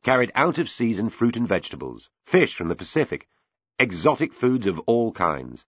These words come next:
to superstores everywhere. Hardly anyone was out of reach of a Tesco, a Morrison's, Sainsbury's, or Asda. By the mid-two thousands, the four supermarket giants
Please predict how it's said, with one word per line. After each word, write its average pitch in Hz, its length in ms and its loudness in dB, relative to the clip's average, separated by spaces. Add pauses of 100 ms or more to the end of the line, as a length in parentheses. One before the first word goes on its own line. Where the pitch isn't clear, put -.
(140)
to 139 80 -2
superstores 87 640 -2 (160)
everywhere. 69 480 -4 (840)
Hardly 180 440 2
anyone 98 420 2
was 76 140 -2
out 90 180 2
of 87 100 -8
reach 90 280 -2
of 87 80 -8
a - 40 -12
Tesco, 117 640 0 (240)
a 87 80 -4
Morrison's, 120 720 2 (220)
Sainsbury's, 120 680 0 (180)
or 113 160 6
Asda. 71 440 -4 (1080)
By 175 140 6
the 180 100 0
mid-two 151 420 2
thousands, 87 560 -2 (460)
the 92 100 0
four 175 320 2
supermarket 131 580 0
giants 95 480 0